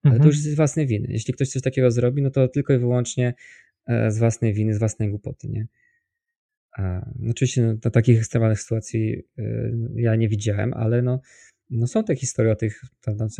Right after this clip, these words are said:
Speaker 1: zdarzały się aresztowania, mm, turystów i zazwyczaj to nie z widzimisię Koreańczyków, tylko ktoś coś przeskrobał faktycznie. I oni go nie mogli po prostu puścić tak po prostu, no bo już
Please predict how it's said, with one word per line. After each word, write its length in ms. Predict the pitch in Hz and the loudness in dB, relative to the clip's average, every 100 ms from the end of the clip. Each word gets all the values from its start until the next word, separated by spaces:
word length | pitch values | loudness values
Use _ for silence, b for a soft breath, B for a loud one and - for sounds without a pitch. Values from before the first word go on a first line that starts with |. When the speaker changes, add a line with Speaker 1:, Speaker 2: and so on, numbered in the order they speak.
| 120 117 | 0 0
Speaker 1:
zdarzały 300 | 123 151 117 | 2 4 2
się 220 | - 107 | 2 0
aresztowania, 580 | 104 104 - 104 101 101 - _ 104 | 2 0 -2 -2 -2 -6 -8 _ -8
mm, 240 | 107 107 | -8 -4
turystów 480 | - 113 101 - 139 b b b b | 2 2 2 -2 -6 b b b b
i 120 | 131 | 0
zazwyczaj 460 | 131 156 120 - 151 | 2 4 2 4 2
to 360 | 156 151 147 139 147 - - | 4 2 2 0 -6 -6 2
nie 160 | 208 | 4
z 60 | 147 | 4
widzimisię 480 | 131 123 127 120 123 | 4 6 6 4 2
Koreańczyków, 540 | 127 120 107 - 165 | 4 2 2 -2 -2
tylko 240 | 170 - | -4 -6
ktoś 240 | 147 131 131 | -4 -4 -2
coś 200 | - 127 | -4 -4
przeskrobał 560 | - 135 - 113 107 | -4 -6 0 0 0
faktycznie. 500 | 104 - - - 123 - _ _ _ _ _ _ - | -4 -6 -6 -8 -12 -14 _ _ _ _ _ _ 0
I 80 | |
oni 160 | 120 127 | 4 6
go 80 | 135 | 6
nie 120 | 139 | 6
mogli 220 | 143 131 | 6 2
po 40 | - | 0
prostu 260 | 107 113 | -4 -4
puścić 360 | - 110 - - | 0 0 0 -8
tak 140 | 101 | -6
po 80 | - | -6
prostu, 400 | - 101 - 107 | -8 -10 -8 -8
no 120 | 104 | -6
bo 180 | 104 113 | -4 -2
już 180 | 117 | -4